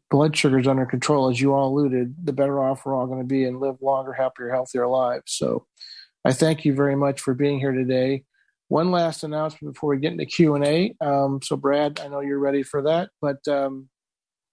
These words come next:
<clears throat> for those of you that are interested in learning more about A-, American Council of Blind Diabetics in Action, you can certainly check out our website at w w w dot a c b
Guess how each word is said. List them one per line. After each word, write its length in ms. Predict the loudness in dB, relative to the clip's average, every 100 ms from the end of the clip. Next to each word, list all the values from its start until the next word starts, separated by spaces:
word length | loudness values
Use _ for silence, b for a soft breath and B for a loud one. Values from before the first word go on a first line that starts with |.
| -20 B B B _ _ -4
<clears throat> 320 | -2 0 0
for 100 | 2
those 240 | 2 2
of 80 | 0
you 120 | 0
that 40 | 0
are 60 |
interested 220 | -4 -4 -2
in 60 |
learning 220 | -2 -2
more 220 | -2 -2 -2
about 380 | -2 -2 -2 -6 _ _ -16 -6
A-, 180 | -6 -4
American 340 | -2 0 2
Council 340 | 2 2 2 0
of 40 |
Blind 240 | 2 2 2
Diabetics 480 | 0 2 0 -2
in 80 | -4
Action, 540 | -2 -2 -2 -2 0 -4 b b b _
you 80 | -4
can 100 | -2
certainly 320 | 0 0 0
check 240 | 0 0 2
out 100 | 0
our 120 | 2
website 580 | 0 0 0 0 -2 -2
at 240 | -2 -2 -4 _
w 260 | -2 0 2
w 220 | 2 0
w 420 | 0 0 0 0
dot 260 | 0 -2 -2
a 160 | -2 0
c 260 | 0 0
b 100 | 2